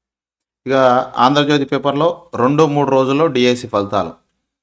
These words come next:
పదకొండు వేల అరవై రెండు ఉపాధ్యాయ పోస్టుల భర్తీకి నోటిఫికేషన్ జారీ చే-,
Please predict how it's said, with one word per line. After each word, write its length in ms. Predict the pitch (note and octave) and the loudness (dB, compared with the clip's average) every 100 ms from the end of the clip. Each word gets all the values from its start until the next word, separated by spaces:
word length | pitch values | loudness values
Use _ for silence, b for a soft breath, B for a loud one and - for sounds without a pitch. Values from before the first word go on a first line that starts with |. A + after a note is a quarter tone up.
| _ _ _ - | _ _ _ -4
పదకొండు 400 | A2 C3 D3 C#3+ | -2 0 0 2
వేల 220 | C#3 C3+ | 2 2
అరవై 280 | C3+ B2+ B2+ | 2 4 2
రెండు 180 | B2+ B2 | 2 0
ఉపాధ్యాయ 440 | A#2 C3+ B2+ B2+ | 0 0 2 0
పోస్టుల 340 | B2 B2 A#2+ A2 | 0 -4 -4 -4
భర్తీకి 340 | A2 B2 A#2+ | -4 -4 -8
నోటిఫికేషన్ 640 | A#2 A#2 - A#2 A2 G#2 | -6 -8 -8 -8 -8 -8
జారీ 220 | G#2+ A2+ | -4 -4
చే-, 200 | A2+ - | -6 -12